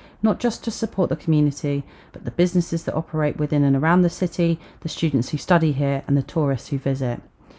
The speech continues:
In many ways, representation requires a top-down approach. When leadership is representative of the lived experiences and talent of its community, we are more likely to encourage trust, innovation, and accountability.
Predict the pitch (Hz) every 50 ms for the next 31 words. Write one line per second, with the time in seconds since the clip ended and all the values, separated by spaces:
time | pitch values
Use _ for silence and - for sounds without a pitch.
0 | - - - - - _ - 180 196 220 233 233 214 175 165 156 151 147 - 202
1 | 196 190 - 208 196 214 214 196 - 170 160 151 - - 156 147 - - - 151
2 | 143 143 143 - - - - - - 156 - - - 156 147 143 135 - - 151
3 | 143 131 104 - - - - - - - - - - - - 175 180 185 196 214
4 | 226 214 220 196 - - 208 - 196 - 202 190 - - 202 175 190 190 185 -
5 | 165 - - 156 143 147 139 - - 147 147 156 156 170 160 160 - - - -
6 | - - - 175 170 165 156 143 139 - 147 139 - 143 139 - - 170 165 160
7 | 143 - - 147 - 135 - - - - 160 175 190 196 196 180 170 - - 151
8 | 147 143 139 - - - - - _ 170 170 175 185 190 202 208 202 202 185 160
9 | - - 170 160 - - 156 147 - - 151 147 139 - - - 190 180 180 -
10 | - - - 170 165 156 156 151 147 143 - - 147 143 - 139 139 139 - -
11 | - 151 143 - - - 156 143 143 139 - - 147 139 135 131 131